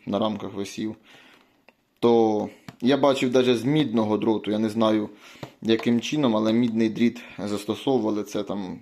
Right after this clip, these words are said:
люди, які електриками при Радянському Союзі були, в них був доступ до мідної проволоки, і вони користувалися мідною проволокою в рамках. Були і такі. Е, то, е, все життя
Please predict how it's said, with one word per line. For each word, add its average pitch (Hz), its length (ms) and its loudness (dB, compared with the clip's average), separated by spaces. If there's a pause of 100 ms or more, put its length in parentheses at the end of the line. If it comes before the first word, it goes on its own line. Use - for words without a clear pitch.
(120)
люди, 120 300 0
які 107 240 -2
електриками 104 640 -4
при 104 140 -8
Радянському 101 520 -8
Союзі 107 340 -4
були, 113 300 -2
в 110 40 -2
них 107 240 -8
був 107 200 -8 (1600)
доступ 107 440 -2
до 110 120 0
мідної 104 300 -2
проволоки, 117 580 -2 (140)
і 101 120 -6
вони 110 200 0
користувалися 110 800 -2 (680)
мідною 107 380 0
проволокою 110 460 2
в 101 40 -2
рамках. 101 360 -2
Були 104 220 0
і 107 40 -2
такі. 104 380 -6 (640)
Е, 104 120 -2
то, 127 500 2 (1160)
е, 131 160 2 (260)
все 170 140 2
життя 123 440 2